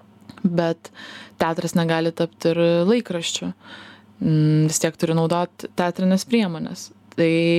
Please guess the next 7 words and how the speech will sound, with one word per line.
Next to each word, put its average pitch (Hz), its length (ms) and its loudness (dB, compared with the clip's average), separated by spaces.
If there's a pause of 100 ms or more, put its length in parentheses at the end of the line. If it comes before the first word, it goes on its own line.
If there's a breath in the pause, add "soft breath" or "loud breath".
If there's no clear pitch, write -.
(580)
nu, 202 220 4
žodžiu, 165 280 -2 (120)
man 180 200 0
regis 185 280 -2
šiuo 190 160 2
metu 185 240 0
galbūt, 180 440 -2